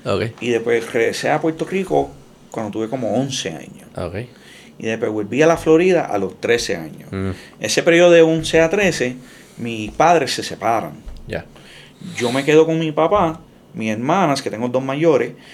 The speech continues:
Speaker 2: se quedan con mi mamá. Um, y yo me voy de nuevo para la Florida. Lo que yo no sabía era, tan pronto llegué a la Florida, mi papá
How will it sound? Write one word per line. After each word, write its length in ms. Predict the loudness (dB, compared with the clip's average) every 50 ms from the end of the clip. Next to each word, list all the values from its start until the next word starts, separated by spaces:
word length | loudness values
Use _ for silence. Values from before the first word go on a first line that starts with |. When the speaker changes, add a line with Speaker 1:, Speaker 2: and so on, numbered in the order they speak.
| -20 -20 -14
Speaker 2:
se 200 | -10 -8 -6 -4
quedan 200 | -4 -4 -4 -4
con 140 | -4 -6 -6
mi 140 | -4 -6 -6
mamá. 360 | -6 -8 -8 -10 -10 -12 -12 -16 -20 -20 -20 _ _ -20 -20 -20 -20 -20 -20 -20 -20 -20 _ -8
Um, 360 | -6 -4 -4 -4 -4 -6 -8
y 120 | -10 -8 -8
yo 80 | -6
me 80 | -4 -2
voy 120 | 0 0 2
de 80 | 2
nuevo 180 | 2 0 0 0
para 140 | 0 0 0
la 60 | 0
Florida. 500 | -2 -6 -6 -6 -4 -6 -6 -6 -8 -12 -16 -12 -12
Lo 80 | -8
que 100 | -6 -6
yo 80 | -4 -4
no 80 | -4
sabía 460 | -2 0 2 2 4 4 4 4 4 4
era, 240 | 2 2 0 -2 -4
tan 200 | -10 -10 -10 -10
pronto 280 | -10 -10 -10 -10 -8
llegué 220 | -6 -6 -2 0 2
a 80 | 2
la 100 | 2 2
Florida, 480 | 0 0 -2 -2 0 0 -2 -2 -2 -2
mi 120 | -4 -6
papá 560 | -6 -8 -8 -6 -2 -2 0 0 -2 -4 -8